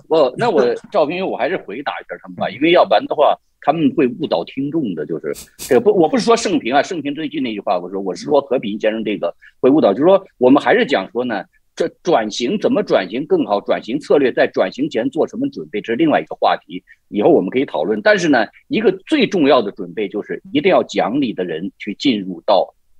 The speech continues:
这个黑天鹅的这个中间，才能够去在发生了大的转型不测事件之后，让这个转型变得相对合理一些。否则的话，那就把转型纯粹交给边缘人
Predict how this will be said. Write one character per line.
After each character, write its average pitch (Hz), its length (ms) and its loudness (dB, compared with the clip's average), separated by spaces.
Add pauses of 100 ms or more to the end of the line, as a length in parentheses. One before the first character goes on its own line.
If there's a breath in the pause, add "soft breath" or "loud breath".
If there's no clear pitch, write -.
这 117 120 2
个 90 280 2
黑 139 240 0
天 135 340 0
鹅 98 320 0
的 - 320 2
这 113 80 -4
个 90 80 -4
中 95 220 -8
间， 95 260 0
才 101 160 0
能 113 160 -2
够 107 220 -2
去 - 400 -6 (260)
在 117 260 4
发 - 200 4
生 143 180 -4
了 127 80 0
大 151 240 -4
的 95 120 -6
转 80 260 -12
型 107 140 -14
不 - 140 -8
测 123 220 -6
事 113 160 -14
件 101 180 -6
之 113 120 -10
后， 117 320 -2 (200)
让 127 240 0
这 127 120 -6
个 110 100 -2
转 85 260 -8
型 90 300 -10 (240)
变 151 240 4
得 85 140 -6
相 139 340 -4
对 113 160 -6
合 85 220 -8
理 - 100 -12
一 76 100 -12
些。 - 320 -10
否 113 160 2
则 127 140 4
的 165 80 2
话， 127 220 2 (200)
那 165 160 2
就 123 180 2
把 87 220 -2
转 87 320 -6
型 117 160 -8
纯 110 200 -8
粹 113 140 0
交 98 180 -2
给 95 160 -10
边 - 160 -6
缘 82 140 -10
人 73 80 -14